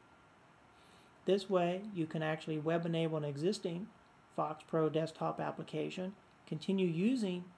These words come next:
your original D B F files, and let Servoy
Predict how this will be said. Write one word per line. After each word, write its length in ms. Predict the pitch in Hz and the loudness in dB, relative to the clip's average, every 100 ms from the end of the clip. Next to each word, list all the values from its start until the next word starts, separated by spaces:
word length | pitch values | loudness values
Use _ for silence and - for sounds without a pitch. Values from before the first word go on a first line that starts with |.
| - | -10
your 200 | 196 151 | -4 -2
original 380 | 147 190 196 180 | 2 2 2 -2
D 160 | 165 165 | 0 0
B 180 | 160 156 | 0 -2
F 140 | 151 | -2
files, 480 | - 151 147 160 170 - - - - - | -2 -2 -2 -6 -8 -18 -20 -20 -20 -4
and 220 | 165 165 | 0 4
let 320 | 185 165 - | 4 2 -4
Servoy 720 | - - 160 202 240 196 180 | -8 -4 -2 0 0 0 -4